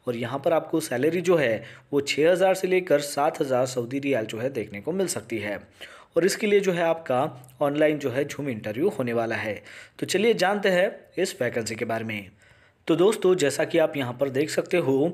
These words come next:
कि रियाद सऊदी अरेबिया के लिए जो है अर्जेंट रिक्वायरमेंट निकली है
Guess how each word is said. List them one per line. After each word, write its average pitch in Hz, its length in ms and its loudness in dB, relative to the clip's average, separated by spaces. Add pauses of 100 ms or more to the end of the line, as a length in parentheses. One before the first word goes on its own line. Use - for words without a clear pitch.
(300)
कि 143 140 2
रियाद 151 360 4
सऊदी 120 360 -2
अरेबिया 131 380 0
के 165 160 -4
लिए 170 100 4
जो 170 120 2
है 151 120 2
अर्जेंट 135 380 -2
रिक्वायरमेंट 117 480 -6
निकली 185 240 -2
है 180 260 4